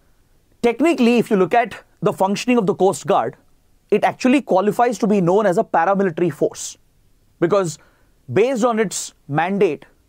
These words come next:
it lies somewhere between your traditional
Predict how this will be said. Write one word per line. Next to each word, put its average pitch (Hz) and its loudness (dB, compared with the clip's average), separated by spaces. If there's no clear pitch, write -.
it 180 0
lies 214 2
somewhere 208 2
between 190 -2
your 175 2
traditional 202 0